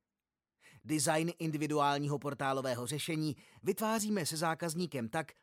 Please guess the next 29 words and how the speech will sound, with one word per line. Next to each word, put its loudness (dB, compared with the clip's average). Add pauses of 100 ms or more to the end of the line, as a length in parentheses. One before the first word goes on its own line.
(120)
aby 2
to 0
bylo 4
co 0
nejblíže 0
představám -2
firmy -2 (500)
a 4
tak, -4
aby -2
se 2
v -4
něm -2
uživatelé 0 (260)
cítili 0
co 0
nejlépe. -4 (1000)
Řízením 2
životního -2
cyklu 0
dokumentů 0 (280)
dostáváme 2
pod -4
kontrolu 0
důležitá 0
data -4
firmy -4
do -2
hlídaného -2